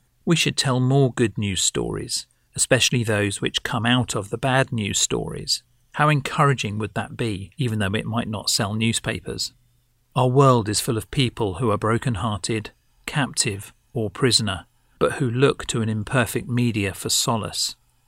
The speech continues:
Hopefully over the years, through the programs I've worked on, I'll have done a little to bind up, give freedom to, or release hurting people.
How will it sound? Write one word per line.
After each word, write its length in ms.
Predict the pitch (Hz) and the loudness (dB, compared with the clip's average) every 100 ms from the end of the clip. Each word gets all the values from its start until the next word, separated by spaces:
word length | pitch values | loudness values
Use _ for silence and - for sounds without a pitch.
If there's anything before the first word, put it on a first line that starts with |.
| - | 0
Hopefully 400 | 151 - 139 123 | 0 2 2 2
over 180 | 110 | 2
the 120 | 110 113 | -2 -2
years, 480 | 127 131 127 123 | 2 2 2 0
through 180 | - 123 | 0 -2
the 100 | 107 | -2
programs 640 | 107 - 127 123 120 110 | -6 2 2 4 0 -2
I've 160 | 110 104 | -2 -4
worked 400 | 113 127 - - | 0 0 -2 -6
on, 240 | 104 107 - _ _ | -6 -8 -10 _ _
I'll 120 | - | 0
have 120 | 120 117 | 0 0
done 180 | 120 | 0
a 60 | 120 | 0
little 520 | 123 135 - - 104 - | 2 2 2 -4 -6 -6
to 80 | |
bind 460 | 117 - 113 113 110 | -6 0 0 0 0
up, 220 | 104 - _ - | -2 -4 _ -10
give 160 | 120 | -8
freedom 540 | 92 - 139 123 117 110 | -8 0 0 0 -2 -2
to, 420 | - 117 101 104 - | -2 -2 -2 -4 -6
or 140 | - 120 | -2 0
release 640 | 120 120 123 104 - - - | 2 2 0 0 -2 -4 -4
hurting 440 | 117 147 - 113 | -8 -6 -6 -6
people. 540 | 101 131 113 - 98 | -4 -2 -2 -4 -6